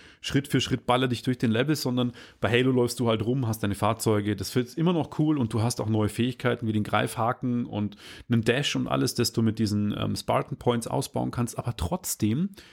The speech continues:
ist der Ringplanet auch so, so langweilig irgendwie. Der sieht erstens mal nicht gut aus. Der sieht aus wie, äh, finde ich, genau wie Halo eins, bloß natürlich klar, hochauflösend mit besseren Texturen,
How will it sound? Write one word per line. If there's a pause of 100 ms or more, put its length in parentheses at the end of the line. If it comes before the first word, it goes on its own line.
(640)
ist
der
Ringplanet
auch
so, (800)
so
langweilig
irgendwie.
Der
sieht
erstens
mal
nicht
gut
aus. (260)
Der
sieht
aus
wie,
äh, (420)
finde
ich, (200)
genau
wie
Halo
eins,
bloß
natürlich
klar,
hochauflösend
mit
besseren
Texturen,